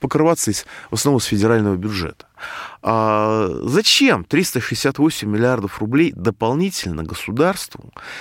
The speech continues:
Зачем этот выигрыш? А, да, это огромные деньги на фоне наших с вами зарплат. Но на фоне тех масштабов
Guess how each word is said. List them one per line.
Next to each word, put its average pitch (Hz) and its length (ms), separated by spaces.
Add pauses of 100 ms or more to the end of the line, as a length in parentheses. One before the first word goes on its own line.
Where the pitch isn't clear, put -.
(160)
Зачем 143 440
этот 98 240
выигрыш? 143 720 (680)
А, 95 200
да, 143 180
это 120 140
огромные 135 500
деньги 147 320
на 87 120
фоне 131 240
наших 113 260
с - 80
вами 113 200
зарплат. 147 520 (420)
Но 120 140
на 135 100
фоне 175 420 (280)
тех - 300 (340)
масштабов 127 640